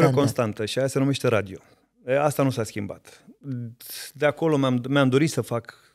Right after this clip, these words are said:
Speaker 2: uh, radio și uite că ajung spre cincizeci de ani și fac în continuare, bă, exact ceea ce îmi place. Practic,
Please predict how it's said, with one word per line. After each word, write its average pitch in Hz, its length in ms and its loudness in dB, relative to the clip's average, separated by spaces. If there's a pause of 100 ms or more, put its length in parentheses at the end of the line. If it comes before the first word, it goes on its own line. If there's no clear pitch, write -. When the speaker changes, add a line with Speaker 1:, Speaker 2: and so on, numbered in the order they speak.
Speaker 2:
uh, 107 420 -2
radio 120 500 -2 (480)
și - 340 -6
uite 131 320 0
că 113 500 2 (680)
ajung 110 420 -2
spre - 220 -4
cincizeci 113 360 -2
de 110 100 -2
ani 120 140 -2
și - 120 -12
fac - 340 -4
în 113 60 -2
continuare, 101 720 -4
bă, 98 220 -12
exact 107 340 -6
ceea 107 140 -4
ce - 80 -12
îmi 98 100 -8
place. 113 240 -8
Practic, 117 400 -6